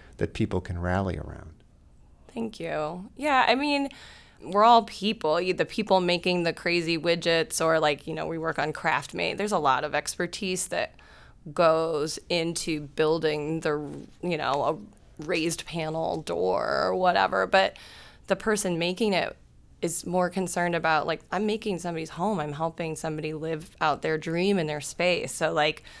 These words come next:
Speaker 2: tapping into the emotion, whether you're speaking to their internal audience or, like,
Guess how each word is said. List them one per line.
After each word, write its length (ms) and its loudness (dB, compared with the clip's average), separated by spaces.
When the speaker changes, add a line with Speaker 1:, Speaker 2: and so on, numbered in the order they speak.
Speaker 2:
tapping 440 2
into 260 -2
the 140 -2
emotion, 520 -2
whether 200 0
you're 100 -4
speaking 380 -6
to 120 -8
their 140 -4
internal 520 -2
audience 840 -4
or, 640 6
like, 360 2